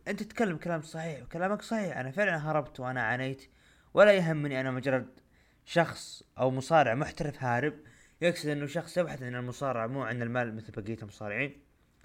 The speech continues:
أتوقع هذا كانوا شوتس على دولف زيجلر. وقال: "والدي ما راح يجي يسوي حركته، وحتى أخوي يعمل بمكان آخر، والشيء الوحيد اللي بتشوفه في راس المانيا هو إنه بنتكلم عنك في ثلاثة إبريل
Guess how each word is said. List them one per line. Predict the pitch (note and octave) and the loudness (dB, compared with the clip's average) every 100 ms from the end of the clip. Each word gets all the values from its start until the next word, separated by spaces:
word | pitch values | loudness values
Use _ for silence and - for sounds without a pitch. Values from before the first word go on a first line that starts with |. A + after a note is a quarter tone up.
| _ _ | _ _
أتوقع | - C#3 B2+ B2 | -4 -4 0 -2
هذا | A#2 | -2
كانوا | B2+ A#2 | -4 -6
شوتس | - B2+ B2 G#2 | -4 -6 -6 -8
على | A2 G#2+ G#2 G2 F#2+ | -6 -4 -6 -10 -8
دولف | A2+ | -8
زيجلر. | A#2 A2+ A#2+ - _ _ _ _ _ _ _ _ - | -6 -6 -6 -6 _ _ _ _ _ _ _ _ -10
وقال: | C3 E3 D#3 | 0 6 8
"والدي | C#3+ E3+ D#3 C#3+ | 10 10 10 0
ما | C#3 | 0
راح | C3 - | -2 -2
يجي | B2 G#2+ B2+ B2+ - _ _ _ _ _ A#2 | -10 -6 -8 -8 -20 _ _ _ _ _ -8
يسوي | B2+ A2+ | -4 -4
حركته، | - A2+ - C3 | -4 -8 -6 -6
وحتى | B2+ - G#3+ G#3+ F#3 | -4 2 2 6 4
أخوي | F3+ G3 F3 | 6 4 6
يعمل | F3+ F3 | 6 6
بمكان | D3+ D3+ D3+ G3 | 0 -2 -2 -2
آخر، | - C#3+ - A#2 | 2 0 0 -6
والشيء | D#3 A3 | -4 -2
الوحيد | F#3+ F#3 G#3 | -2 -2 -4
اللي | D#3 C3+ | -2 -4
بتشوفه | C#3+ G3+ F#3 D#3 | -4 -4 -4 -4
في | |
راس | - F#3 | -2 -2
المانيا | F#3 F#3 F3+ F#3+ - - - - - | -2 -4 -2 -4 -8 -20 -20 -16 2
هو | F3 | 6
إنه | G3 F3 | 6 4
بنتكلم | E3 E3 G3 E3+ D3 | -2 -2 0 0 0
عنك | E3 E3 | -2 -4
في | D#3+ | 0
ثلاثة | F3+ F3 F3 E3 | 2 4 2 0
إبريل | D#3+ F3 D#3 | 0 -2 -4